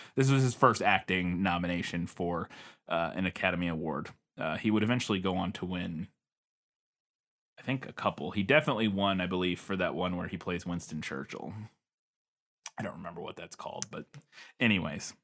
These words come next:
he did not win for this one. Uh, so, director Thomas Alfredson, uh, had author John Le Carre write part of the dialogue for the circus conference. He said, quote, "When we rehearsed it,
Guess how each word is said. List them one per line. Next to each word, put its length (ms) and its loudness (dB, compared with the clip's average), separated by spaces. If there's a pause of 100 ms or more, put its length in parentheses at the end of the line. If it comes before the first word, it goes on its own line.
(560)
he 80 6
did 120 6
not 180 6
win 120 0
for 120 -6
this 180 -8
one. 220 -8 (440)
Uh, 160 6
so, 340 10
director 400 8
Thomas 440 4
Alfredson, 840 4
uh, 320 4
had 240 4
author 380 6
John 340 6
Le 120 6
Carre 320 4
write 260 4
part 260 8
of 80 2
the 80 2
dialogue 640 6
for 180 0
the 120 2
circus 480 4
conference. 600 -2 (1160)
He 100 6
said, 280 6
quote, 320 6
"When 180 6
we 120 8
rehearsed 480 6
it, 180 4